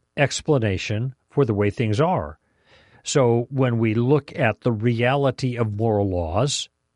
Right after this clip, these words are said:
and we know that there is objective moral obligations because we complain so universally when those obligations are,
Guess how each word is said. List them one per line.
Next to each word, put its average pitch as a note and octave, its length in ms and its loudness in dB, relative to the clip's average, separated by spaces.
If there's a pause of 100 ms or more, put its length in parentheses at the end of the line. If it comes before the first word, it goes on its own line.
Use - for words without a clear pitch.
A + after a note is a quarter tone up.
(600)
and A2 380 -2
we A#2+ 160 0
know D3 460 2
that A2+ 200 -2
there B2 160 0
is G#2 140 0
objective A2+ 680 -2
moral A#2 460 2
obligations G#2 960 -2 (380)
because B2+ 440 -2
we C3 140 -2
complain C3+ 500 -2
so B2+ 200 0
universally C3 760 0
when A#2 280 -2
those A#2 300 0
obligations G2 840 -4
are, A#2 300 -4